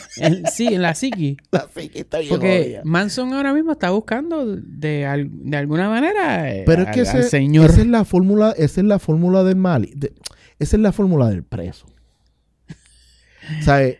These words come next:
Speaker 1: Esto es que está apretado, ¿verdad?
Speaker 2: Claro, tú haces malanteo. Cuando aprietan, que es lo primero que hacen, descubren a Cristo.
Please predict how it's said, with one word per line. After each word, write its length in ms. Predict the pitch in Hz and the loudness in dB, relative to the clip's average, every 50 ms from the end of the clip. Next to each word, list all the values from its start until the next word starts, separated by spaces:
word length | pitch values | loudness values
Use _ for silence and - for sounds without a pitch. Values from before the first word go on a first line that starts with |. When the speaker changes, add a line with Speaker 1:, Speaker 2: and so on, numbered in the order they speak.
| _ - | _ -4
Speaker 1:
Esto 280 | 165 185 180 - 247 | -2 -2 0 0 0
es 60 | 247 | 0
que 100 | - 247 | 0 -2
está 140 | 208 - 165 | -4 -4 -4
apretado, 420 | 156 175 196 185 165 160 190 190 151 | -4 -2 -2 -2 0 -2 -2 -2 -2
¿verdad? 260 | 131 131 139 165 185 | -2 -2 -2 -2 -2
Speaker 2:
Claro, 640 | 135 117 117 110 117 131 170 196 196 175 143 131 | -2 -2 -2 -2 0 2 4 6 6 6 4 2
tú 260 | - - 185 202 226 | 0 0 4 4 4
haces 240 | 247 254 240 262 233 | 4 4 2 0 2
malanteo. 880 | 220 214 190 170 160 143 131 127 117 - - 143 143 135 120 98 95 - - _ _ _ _ _ _ _ _ | 2 2 2 2 2 2 0 0 -2 -2 2 2 4 4 2 0 -4 -10 -16 _ _ _ _ _ _ _ _
Cuando 400 | - 143 147 151 156 151 151 147 | 0 2 2 2 2 2 2 2
aprietan, 800 | 143 135 139 170 180 240 294 311 294 - - 208 185 185 190 190 - | 2 2 2 2 4 6 6 6 6 6 4 2 0 0 -2 -6 -6
que 140 | - - 139 | -2 0 2
es 60 | 139 | 2
lo 120 | 147 147 | 2 2
primero 300 | 151 156 151 160 160 160 | 0 0 0 0 0 0
que 100 | 165 185 208 | 2 2 2
hacen, 420 | 240 233 - 220 196 196 214 - _ _ _ _ _ _ _ - | 2 0 0 -2 -4 -4 -6 -10 _ _ _ _ _ _ _ -16
descubren 600 | 117 123 120 101 - _ - 135 143 147 139 131 | -10 -6 -6 -6 -6 _ -2 0 0 0 0 -2
a 80 | 123 107 | -6 -6
Cristo. 440 | - 107 95 95 - _ _ - | -6 -10 -12 -12 -14 _ _ -20